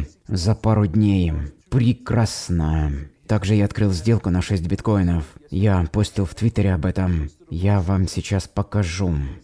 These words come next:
В Твиттере запостил. Где это? Вот оно.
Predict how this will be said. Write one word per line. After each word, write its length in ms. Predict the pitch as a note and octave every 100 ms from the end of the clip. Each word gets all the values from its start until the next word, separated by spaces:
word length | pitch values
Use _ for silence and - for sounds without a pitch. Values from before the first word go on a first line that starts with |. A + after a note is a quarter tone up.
| -
В 120 | -
Твиттере 760 | A2+ A2+ A2 G2 F2+ E2+ F#2 -
запостил. 720 | - F2+ G2+ - G#2 - G#2 F#2+ F#2 D#2+ - -
Где 400 | F2+ F2 F#2+ F#2+
это? 280 | - F#2+ F2 D#2 D2 _ -
Вот 320 | F#2 G#2+ A2
оно. 280 | F#2 F2+